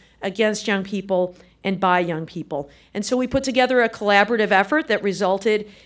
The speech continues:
in safe routes to school, school safety stations,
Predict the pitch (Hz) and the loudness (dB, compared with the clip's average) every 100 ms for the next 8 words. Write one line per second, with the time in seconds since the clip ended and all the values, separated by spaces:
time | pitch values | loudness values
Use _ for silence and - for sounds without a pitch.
0 | - 214 190 185 185 - - - 220 214 | -6 0 2 2 -2 -8 -8 -2 -2 2
1 | 208 208 208 170 - - 294 277 269 254 | 2 2 -4 -10 -10 -4 0 4 4 4
2 | 254 - 190 180 - 254 247 240 - 240 | -2 -6 -4 -4 -2 -2 -2 -6 -2 0
3 | 220 - 220 208 202 | 0 0 -4 -4 -8